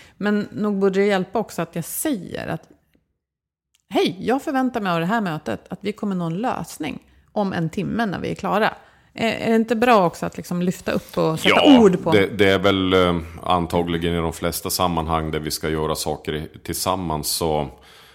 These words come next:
Speaker 2: så är det ju bra att, att vara transparent och, och öppen. Det kanske till och med kan vara bra att säga att, eh, eh, det finns en viss, eh,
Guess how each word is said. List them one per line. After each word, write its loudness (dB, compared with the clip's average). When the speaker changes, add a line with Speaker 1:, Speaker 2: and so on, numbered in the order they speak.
Speaker 2:
så -2
är 2
det -2
ju 0
bra 0
att, -12
att -16
vara 0
transparent -6
och, -4
och 0
öppen. -6
Det -2
kanske -6
till -4
och -2
med -4
kan -2
vara 0
bra -2
att -6
säga -4
att, -10
eh, -2
eh, -4
det -4
finns -4
en 0
viss, -4
eh, 0